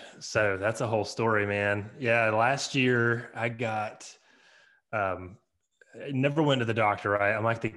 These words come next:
the guy that's not been to the doctor since he's four years old or whatever. And, uh, just had some, like, weird off the wall health issues going on randomly.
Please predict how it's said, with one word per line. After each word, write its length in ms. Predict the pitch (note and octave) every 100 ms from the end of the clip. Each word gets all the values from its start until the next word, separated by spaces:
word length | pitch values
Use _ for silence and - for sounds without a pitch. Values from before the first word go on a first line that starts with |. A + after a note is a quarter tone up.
| -
the 100 | A#2+
guy 200 | A2 G#2
that's 160 | G2+
not 300 | C3 A#2+ A#2
been 80 | A2+
to 40 | A2
the 60 |
doctor 400 | G#2 G2+ G2+ G#2+
since 240 | - G#2 -
he's 140 | F#2+
four 320 | - A2+ G#2+
years 240 | G#2 G2+ G2+
old 240 | G2+ G2+
or 100 | G2
whatever. 560 | F#2+ F#2+ F#2 F#2+ F#2+ - - - - - - -
And, 420 | G#2+ G2+ G2 G2
uh, 420 | F#2+ F#2+ F#2+ G2
just 160 | G#2+ A2
had 220 | C3+ D3
some, 400 | - G#2 F#2 A2 -
like, 100 | G2+
weird 500 | G2 G2 G#2+ A#2 A2
off 380 | A2 G2+ A2+ -
the 60 | G#2+
wall 260 | G2+ G2
health 340 | F#2+ G2 F#2+ -
issues 380 | F#2 - F#2+ F2+
going 260 | F#2+ F#2
on 160 | F#2 F#2
randomly. 800 | F#2 G2 F#2+ F#2 F2 E2 G2